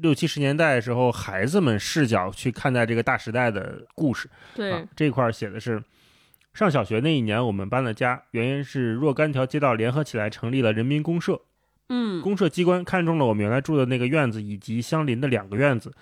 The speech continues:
Speaker 1: 于是他们搬进来，我们搬出去。我记得这件事儿进行得十分匆忙，上午一通知，下午就搬。街道干部打电话，把各家的主要劳动力都从单位里叫回家，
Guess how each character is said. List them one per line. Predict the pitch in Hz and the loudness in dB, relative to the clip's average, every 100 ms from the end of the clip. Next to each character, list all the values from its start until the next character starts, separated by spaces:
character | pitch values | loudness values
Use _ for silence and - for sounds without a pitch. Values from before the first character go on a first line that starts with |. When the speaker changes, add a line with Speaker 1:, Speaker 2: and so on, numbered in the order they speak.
| - - _ | -20 -20 _
Speaker 1:
于 | - | -2
是 | 143 170 135 | 0 0 -4
他 | - | -2
们 | 170 127 | 0 2
搬 | 156 170 | 0 2
进 | 156 | 0
来， | 98 - | -2 -4
我 | 113 | -4
们 | 101 104 | -4 -2
搬 | 147 165 | -2 -2
出 | 127 | -6
去。 | - - _ _ | -8 -16 _ _
我 | 120 | -4
记 | 120 214 | -2 2
得 | 175 | 2
这 | 180 | 2
件 | 165 | 0
事 | 156 170 | 2 0
儿 | |
进 | 143 180 | 2 2
行 | 139 | 2
得 | 151 | 0
十 | - 147 | -2 -4
分 | 185 | -4
匆 | 185 202 | -4 -2
忙， | 185 107 - _ | -2 -4 -12 _
上 | - 233 | -2 0
午 | 156 | 2
一 | 120 | 0
通 | 147 165 | 0 -2
知， | 160 170 - | -2 -6 -4
下 | - 175 | -2 0
午 | 107 | 0
就 | 104 | -4
搬。 | 98 131 147 _ - - _ | 0 0 0 _ -20 -20 _
街 | - 202 | 2 4
道 | 190 | 4
干 | 196 180 | 4 2
部 | 147 | 2
打 | 113 | 0
电 | 117 139 | 0 0
话， | 170 | 0
把 | 127 110 | 0 -4
各 | - 151 | -2 0
家 | 165 | 0
的 | 160 | 0
主 | 131 | 0
要 | 107 101 | -2 0
劳 | 107 | 0
动 | 131 151 | 0 0
力 | 143 | 0
都 | 123 160 | 0 -2
从 | 147 | -4
单 | 143 160 | -2 0
位 | 160 135 | 0 -2
里 | 101 | -2
叫 | - 120 | -2 -2
回 | 120 | 0
家， | 139 147 | 0 -2